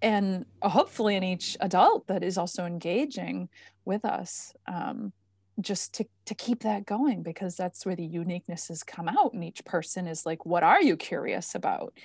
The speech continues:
But just engaging and, and stirring up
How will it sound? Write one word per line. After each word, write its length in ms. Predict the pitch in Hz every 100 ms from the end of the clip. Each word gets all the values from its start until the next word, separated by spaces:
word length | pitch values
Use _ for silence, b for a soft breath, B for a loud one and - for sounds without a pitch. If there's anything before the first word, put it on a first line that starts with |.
| B B B -
But 300 | 175 202 - _ _ _ 208
just 420 | - 196 - - _ _ _ _ -
engaging 680 | 214 190 180 190 190 190 180
and, 240 | 170 170 -
and 360 | 175 170 165 - b b
stirring 640 | - - - 185 185 180 175
up 240 | 185